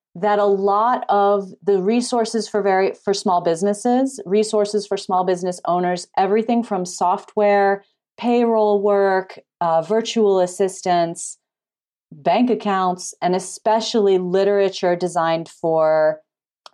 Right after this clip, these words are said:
mergers, acquid-, acquisitions, sales, and purchases are not talking to you. They're talking to way bigger businesses,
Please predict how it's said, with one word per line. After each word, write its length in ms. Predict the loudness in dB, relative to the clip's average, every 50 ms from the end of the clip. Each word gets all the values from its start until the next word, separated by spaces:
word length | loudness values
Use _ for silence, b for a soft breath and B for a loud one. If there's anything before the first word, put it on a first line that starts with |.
| _
mergers, 500 | -6 -2 0 2 2 4 2 2 2 2
acquid-, 420 | 0 -2 -2 -2 -4 -2 0 0 0
acquisitions, 800 | 0 -2 -2 -4 -4 -4 -4 -4 -4 -4 -4 -4 -4 -4 -6 -8
sales, 380 | -4 -2 0 2 2 0 0 -2
and 80 | -6 -4
purchases 600 | -4 -4 -2 -4 -4 -2 0 0 0 0 -2 -6 -12 _ _ _ _ _ _ _
are 140 | 0 0 2
not 180 | 2 2 0 0
talking 360 | 0 -2 -2 -2 -4 -6 -8
to 160 | -8 -6 -4
you. 300 | -2 -2 -2 -4 -6 -8 _
They're 160 | 0 0 0 0
talking 440 | 0 0 -2 -2 -2 -2 -4 -4 -2
to 140 | -2 -2 -2
way 600 | -2 -2 -4 -2 0 0 2 2 4 4 4 4
bigger 300 | 2 2 0 0 0 0
businesses, 880 | 0 -2 -2 -4 -6 -12 -12 -8 -6 -6 -6 -6 -8 -14 -20 -20